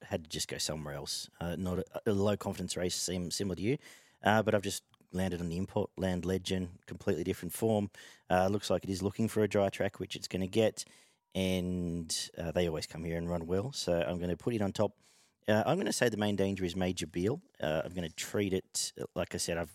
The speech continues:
I've tied the other three together. Given it pulled out of that lead up, uh, the, the rider blamed the, the real dry track. I, sometimes they just say things for the sake of saying them, the riders, but,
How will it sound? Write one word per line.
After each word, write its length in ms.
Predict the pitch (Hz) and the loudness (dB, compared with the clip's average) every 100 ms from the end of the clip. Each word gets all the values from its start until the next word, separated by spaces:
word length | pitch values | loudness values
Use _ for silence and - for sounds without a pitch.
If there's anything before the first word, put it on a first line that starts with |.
| - | -8
I've 180 | 87 - | -8 -2
tied 240 | 104 107 | 0 2
the 80 | 85 | 0
other 100 | 85 | -2
three 180 | - 80 | -4 -6
together. 360 | 78 90 82 - - - - | -2 0 0 -4 -18 -14 -4
Given 200 | 117 113 | 0 0
it 120 | - | 0
pulled 260 | - 90 | -2 2
out 160 | 87 90 | 2 2
of 40 | |
that 160 | 85 - | 0 -2
lead 260 | 80 82 85 | -2 0 0
up, 260 | 85 _ - _ - _ - | -2 _ -20 _ -20 _ -2
uh, 200 | 82 82 | 0 0
the, 160 | 78 85 _ _ - | -4 -14 _ _ 0
the 180 | 92 82 | 0 4
rider 300 | 92 110 85 | 4 4 0
blamed 720 | - 78 80 90 92 90 - | -2 -2 0 -2 -4 -6 -4
the, 220 | 85 87 - - | -4 -4 -12 -8
the 140 | 80 | -6
real 220 | 80 85 | -2 -4
dry 200 | 82 80 | 0 0
track. 380 | 82 - 98 - | 0 0 -2 -2
I, 60 | 85 85 - - | -6 -8 -16 -10
sometimes 420 | - 80 78 76 | -6 -6 -4 -6
they 80 | 76 | -6
just 200 | 71 - | -4 -4
say 240 | 78 78 78 _ | -2 -2 -6 _
things 260 | - 80 73 | -8 -6 -4
for 60 | - | -6
the 60 | |
sake 240 | - 80 76 | -4 -4 -4
of 80 | |
saying 240 | - 78 82 | -6 -4 -4
them, 80 | 73 | -4
the 80 | 71 | -2
riders, 320 | 80 80 80 | 0 0 -2
but, 300 | - 85 | 0 -2